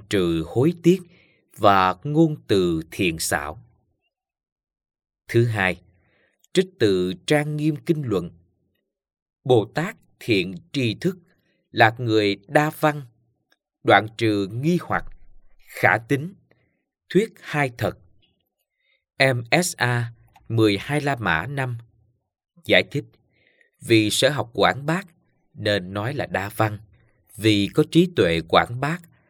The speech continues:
nên có thể đoạn trừ được nghi hoặc của kẻ khác. Vì hành sự như bậc thiện sĩ nên ngôn từ đáng được tín thọ. Và thuyết minh đạo lý hai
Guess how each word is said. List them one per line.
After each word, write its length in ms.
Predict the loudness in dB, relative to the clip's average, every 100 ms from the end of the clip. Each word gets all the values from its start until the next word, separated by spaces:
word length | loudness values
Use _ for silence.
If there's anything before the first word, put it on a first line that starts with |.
| _ _ -8
nên 280 | 0 0 0
có 180 | -6 -6
thể 280 | -2 -2 -4 -2
đoạn 320 | 0 0 -4 -6
trừ 220 | -4 -4
được 380 | -2 -4 -4 -4
nghi 200 | -4 -4
hoặc 280 | -4 -8 -10 -8
của 100 | -6
kẻ 180 | -4 -6
khác. 280 | -6 -12 -12 _ _ _ _ _ _ _ _ _ _ _ _ 0
Vì 100 | 0
hành 260 | 2 -2
sự 320 | 0 0 0 0
như 220 | 0 0
bậc 180 | -2 -4
thiện 220 | -2 -2 -2
sĩ 440 | -2 0 -2 -4 -14 _ _ _ _ -10
nên 420 | -2 0 -2 -4
ngôn 240 | -4 -2 -2
từ 360 | -2 0 -2 -6
đáng 340 | -4 -4 -4 -4
được 280 | -4 -4
tín 180 | -2 -2 -4
thọ. 380 | -6 -6 -8 _ _ _ _ _ _ _ _ _ _ -2
Và 340 | 2 4 2
thuyết 340 | 0 -4 -4 -4
minh 300 | -6 -6 -4
đạo 200 | -2 -2
lý 320 | -2 -4 -4 -6
hai 280 | -8 -6